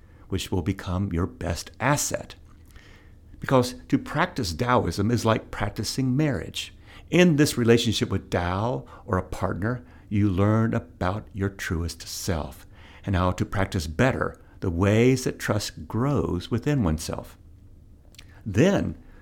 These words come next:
you may trust others, and they you. I trust relationships to bring out the inevitable truths with which we live. And I believe to my core that the universe is not some evil place,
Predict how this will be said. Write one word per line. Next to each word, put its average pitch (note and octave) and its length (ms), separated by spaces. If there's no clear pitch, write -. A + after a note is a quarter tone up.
you C#3+ 160
may D#3 220
trust - 360
others, - 460
and G2 440
they F#2+ 400
you. F3 480
I D3 100
trust - 400
relationships - 760
to G2+ 100
bring F#2+ 340
out G2+ 240
the - 180
inevitable A#2 600
truths - 500
with F#2 240
which - 260
we F#2 140
live. E2 480
And G#2+ 440
I F#2+ 160
believe G#2 320
to G2+ 80
my F#2 120
core E2+ 460
that F2 140
the F2 100
universe F2 560
is E2 160
not E2+ 260
some - 260
evil E2+ 260
place, D2+ 500